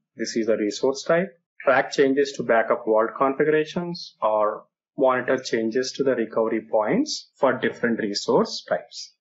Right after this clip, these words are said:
Let's take a look at remaining quick updates. Amazon Kendra, a machine learning service, is now I R A P assessed at protected level. With this announcement,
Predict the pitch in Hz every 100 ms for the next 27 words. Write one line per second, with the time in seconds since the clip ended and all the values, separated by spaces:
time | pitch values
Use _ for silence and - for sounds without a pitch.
0 | - 220 - 262 233 196 170 170 - _
1 | - 135 135 139 135 139 131 101 98 90
2 | - - - _ _ 156 160 165 170 175
3 | - 123 117 147 - - - 120 123 127
4 | - 143 143 139 139 - 113 110 175 269
5 | - - _ - 135 135 147 156 127 120
6 | 123 135 127 123 135 135 113 - 120 -
7 | 180 - - - - - - 262 - _
8 | _ - 104 - - _ - 151 220 190
9 | 139 151 - 202